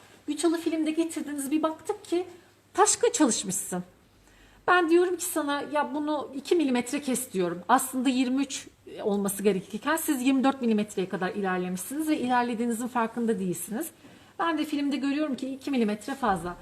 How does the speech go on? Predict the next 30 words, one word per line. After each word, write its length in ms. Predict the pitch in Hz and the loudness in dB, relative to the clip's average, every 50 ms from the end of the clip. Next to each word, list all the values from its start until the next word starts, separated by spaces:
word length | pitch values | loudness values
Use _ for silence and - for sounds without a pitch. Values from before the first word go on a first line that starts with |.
| - - - - - | -18 -20 -12 -2 4
"Ya 240 | 262 262 247 233 | 6 6 6 6
bundan 320 | 262 277 269 262 262 - - | 4 2 4 4 4 2 2
iki 200 | 294 - - 311 | -2 -2 0 2
milimetre 440 | 285 254 226 208 208 214 - 220 214 | 4 4 4 4 4 2 2 -2 0
keselim, 380 | - 233 226 - 247 277 311 311 | 0 -2 -2 0 0 0 0 -2
o 80 | 254 240 | -2 -2
şekilde 400 | - 214 - 208 185 175 165 170 | -2 -2 -2 -2 -2 -2 -2 -2
devam 280 | 170 175 170 170 175 | -4 -6 -6 -8 -10
edelim." 340 | 180 175 180 180 180 180 170 | -10 -10 -10 -10 -8 -8 -8
diyorum. 240 | 175 190 185 214 226 - | -8 -8 -8 -10 -6 -2
Her 140 | 392 381 339 | -2 -2 0
zaman 320 | 269 254 262 277 302 320 - | 0 -2 -2 -2 -2 -4 -6
son 340 | - - - 330 320 330 330 - - - - - - _ _ | -6 -2 0 2 2 2 0 -4 -14 -20 -20 -20 -20 _ _
çektiğimiz 640 | - - 320 311 - - 254 277 269 294 311 294 - | 0 2 2 2 2 0 -2 -2 0 0 -2 -4 -6
film 280 | - - 269 262 233 214 - 180 | -2 0 2 2 2 0 -2 -2
bizim 240 | 196 180 175 175 170 | -4 -2 -2 -4 -6
için 200 | - - 202 202 | -6 -6 -8 -8
önemli. 460 | - 190 180 170 175 175 170 175 175 - - - - - | -6 -6 -6 -4 -6 -8 -10 -12 -14 -14 -18 -20 -14 -6
Tamam 240 | - 392 381 247 202 | -4 -2 0 0 0
mı? 80 | 196 214 | -2 -4
Şimdi 340 | - - 320 285 285 262 | -4 -2 -2 -2 0 2
bunun 320 | 285 311 311 320 311 277 247 | 4 6 6 6 6 6 4
boyunun 320 | 285 277 262 254 269 262 | 4 4 4 4 0 0
gerçekten 580 | 277 285 294 285 - 302 302 - 233 226 226 233 | 2 0 0 0 -2 -4 -2 0 0 0 0 -2
de 40 | 277 | -4
yirmi 300 | 247 262 233 233 247 269 | -4 -2 0 0 0 -2
üç 140 | 269 - | -4 -4
milimetre 400 | 247 226 202 185 185 180 - - | -2 -2 0 0 -2 -4 -6 -8
olduğunu 540 | - - 180 180 170 160 175 170 165 165 170 - - - - - - | -6 -2 -2 -2 -2 -2 -4 -6 -6 -6 -8 -12 -16 -20 -20 -12 -4
varsayıyorum. 800 | 202 202 214 - - - - 311 302 294 294 285 285 277 302 | -2 0 0 0 -2 -2 -2 -2 -2 -2 -2 -2 -2 -4 -4